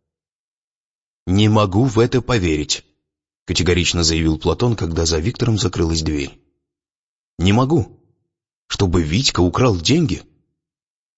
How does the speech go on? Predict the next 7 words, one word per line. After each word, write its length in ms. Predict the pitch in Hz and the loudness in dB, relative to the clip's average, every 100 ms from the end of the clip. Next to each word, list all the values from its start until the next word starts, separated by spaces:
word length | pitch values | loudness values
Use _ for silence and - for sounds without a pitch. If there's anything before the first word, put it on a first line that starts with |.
| _ - | _ -6
Ларри 320 | 78 85 113 | 0 0 0
пожал 340 | 117 90 78 | -2 -2 -2
плечами. 600 | 80 87 - 69 64 62 - _ _ _ _ _ _ _ _ _ _ _ _ - | -4 -6 -4 -6 -8 -14 -20 _ _ _ _ _ _ _ _ _ _ _ _ -2
«Я 200 | 143 160 | 0 2
тоже 340 | 202 123 82 | 0 0 0
не 80 | 78 | 0
могу. 420 | 76 71 76 69 | -2 -2 -4 -4